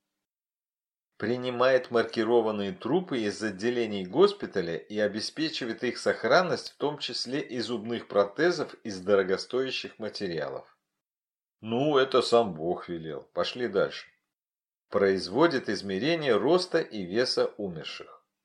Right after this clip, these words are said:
Вы что, в натуре их взвешиваете? Никогда. И рост не измеряем. Осуществляет транспортировку трупов на территории патологоанатомического отделения,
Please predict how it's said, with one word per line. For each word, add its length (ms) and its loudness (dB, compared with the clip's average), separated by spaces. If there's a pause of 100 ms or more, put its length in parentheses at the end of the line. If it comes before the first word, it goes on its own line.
(160)
Вы 100 2
что, 480 -2
в 140 -18
натуре 500 2
их 60 -6
взвешиваете? 880 -6 (380)
Никогда. 760 -4 (360)
И 100 0
рост 320 -2
не 160 -12
измеряем. 580 -12 (1200)
Осуществляет 1040 2
транспортировку 960 0
трупов 480 -4
на 140 -6
территории 580 -2
патологоанатомического 1600 0
отделения, 720 -6